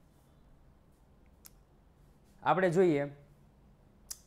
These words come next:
તો અહીંયા આપણે જોઈ લીધું લોન નહીં આવે. ત્રીસ અગિયાર બે હજાર, સોરી, ત્રીસ અગિયાર બે હજાર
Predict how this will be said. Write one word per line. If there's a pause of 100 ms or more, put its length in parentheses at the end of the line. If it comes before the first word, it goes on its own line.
(380)
તો
અહીંયા
આપણે
જોઈ
લીધું (1800)
લોન
નહીં
આવે. (500)
ત્રીસ
અગિયાર (280)
બે
હજાર, (520)
સોરી, (2250)
ત્રીસ
અગિયાર
બે
હજાર